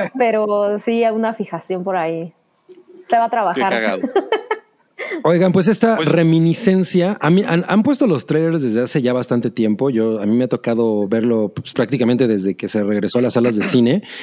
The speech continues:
Speaker 3: Y, y en definitiva no me atrapa. Es una película que dura una hora, casi dos horas,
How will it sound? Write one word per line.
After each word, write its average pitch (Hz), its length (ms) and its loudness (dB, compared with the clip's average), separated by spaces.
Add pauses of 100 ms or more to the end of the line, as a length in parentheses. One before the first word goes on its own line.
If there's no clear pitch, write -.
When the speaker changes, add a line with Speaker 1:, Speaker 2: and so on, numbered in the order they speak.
(400)
Speaker 3:
Y, 127 280 2 (100)
y 135 360 2 (460)
en 165 160 4
definitiva 180 500 4
no 214 140 4
me 196 80 4
atrapa. 151 520 0
Es 143 80 -2
una 175 140 2
película 147 580 0
que 139 120 -4
dura 135 340 0
una 147 240 2
hora, 131 380 0
casi 165 260 0
dos 165 240 2
horas, 135 540 -2